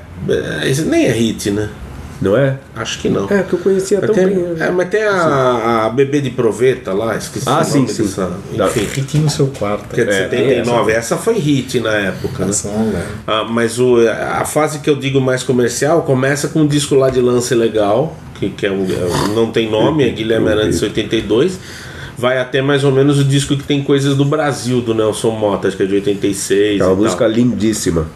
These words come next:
Speaker 1: É, é, é, e aí eu tava ouvindo esses discos, assim, tava conversando com um amigo meu e falei, "Ah, deixa eu ouvir."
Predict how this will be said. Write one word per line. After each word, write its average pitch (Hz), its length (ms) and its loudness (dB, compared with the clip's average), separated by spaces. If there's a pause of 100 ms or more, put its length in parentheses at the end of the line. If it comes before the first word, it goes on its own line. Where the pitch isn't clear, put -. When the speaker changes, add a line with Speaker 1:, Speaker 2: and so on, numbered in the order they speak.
Speaker 1:
É, 95 220 0 (280)
é, 101 60 0 (480)
é, 113 60 4
e 117 80 4
aí 117 120 4
eu 131 120 4
tava 147 160 0
ouvindo 165 240 2
esses 165 320 0
discos, 135 440 0
assim, 113 260 0
tava 123 280 -2
conversando 123 600 0
com 120 140 2
um 117 40 4
amigo 117 260 2
meu 135 300 4
e 170 120 4
falei, 175 260 0
"Ah, 165 160 0
deixa 185 260 -4
eu 277 80 0
ouvir." 120 420 2